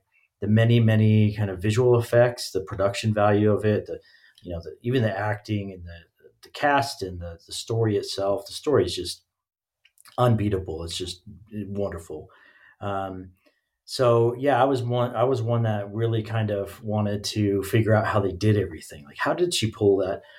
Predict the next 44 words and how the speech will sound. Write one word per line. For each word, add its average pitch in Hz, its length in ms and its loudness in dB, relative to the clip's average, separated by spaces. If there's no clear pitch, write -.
lamp 101 320 -2
out 95 120 -2
of 92 120 -8
the 90 100 -10
bag? 92 320 -6
How 127 220 2
did, 135 480 4
um, 101 420 -4
you 117 120 0
know, 104 80 2
how 117 160 0
did 143 140 2
they 131 100 4
get 110 180 0
those 104 340 -2
birds 107 440 2
to 101 160 -4
talk 98 500 -2
or, 95 220 -2
you 104 80 -2
know, 98 160 -2
like, 90 240 -8
chirp 101 320 -4
on 98 120 -4
her 95 160 -10
finger? 95 720 -6
You 107 100 -2
know, 104 40 0
how 120 220 2
did 165 240 2
they 135 120 4
get 117 400 2
the 113 120 -2
people 110 300 -2
to, 101 280 -2
to, 98 160 -12
to - 100 -20
kind 101 140 -12
of 101 60 -14
float 110 260 2
around 104 320 2
the 92 100 -4
room? 113 380 4
With, 104 180 -2